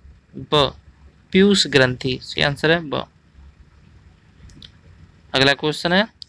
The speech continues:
संगठित व्यक्तित्व कहते हैं जिसमें निम्नलिखित पंचों का विकास हुआ है। सही answer आपको बताना है। तो इसका सही answer है दोस्तों द इनमें से सभी, यानी सामाजिक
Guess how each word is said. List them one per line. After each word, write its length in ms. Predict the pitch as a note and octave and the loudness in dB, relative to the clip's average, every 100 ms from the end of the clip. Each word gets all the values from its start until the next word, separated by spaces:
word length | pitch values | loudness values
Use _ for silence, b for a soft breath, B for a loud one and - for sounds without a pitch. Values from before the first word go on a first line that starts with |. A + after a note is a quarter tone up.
| b b - | b b -2
संगठित 500 | - F3+ G3 A3+ A3 | 2 6 6 4 4
व्यक्तित्व 600 | F3+ F3 F#3 - F#3 F3 - - | 4 4 0 4 6 6 2 0
कहते 340 | D3 C#3 F3+ D#3+ | 2 4 4 6
हैं 280 | D#3+ E3+ - | 4 0 -4
जिसमें 400 | - - E3+ F3 | -4 0 4 4
निम्नलिखित 520 | D#3+ D3+ D#3 D3+ - D#3 | 4 2 0 0 -4 -4
पंचों 300 | D3 - C3+ | -2 0 0
का 220 | C#3+ D3 D3 - | 4 4 2 0
विकास 480 | C3 C3+ C3+ C3+ - _ | 0 0 0 -2 -6 _
हुआ 260 | C#3 C#3 C3 | 2 4 4
है। 280 | C3+ C3 - b b b b - | 2 0 -4 b b b b -2
सही 200 | E3+ E3+ | 4 4
answer 280 | D3 D3 | 4 4
आपको 240 | C#3+ - C3 | 2 2 -2
बताना 260 | C3 C3 C3 | 2 4 4
है। 220 | C#3 D3+ | 2 0
तो 120 | C3+ | 0
इसका 200 | B2 C3 | 0 -2
सही 200 | - D#3+ E3 | 2 4 4
answer 320 | D3 C#3 C#3 | 4 0 0
है 60 | |
दोस्तों 460 | C3 C3 - D3+ D#3 - _ _ _ _ _ _ _ - _ _ - - - _ - | 0 -2 2 0 0 -10 _ _ _ _ _ _ _ -20 _ _ -20 -20 -20 _ -8
द 320 | C3 C3+ C3 A#2+ _ _ _ _ _ - | -2 2 2 -2 _ _ _ _ _ -6
इनमें 280 | D#3 D3 C#3 | -2 -2 -2
से 140 | D#3+ | -4
सभी, 400 | - C3+ C3 A#2+ | -4 0 0 0
यानी 180 | C#3 C#3+ | 0 -2
सामाजिक 480 | - D3 D#3+ E3 | 0 2 2 2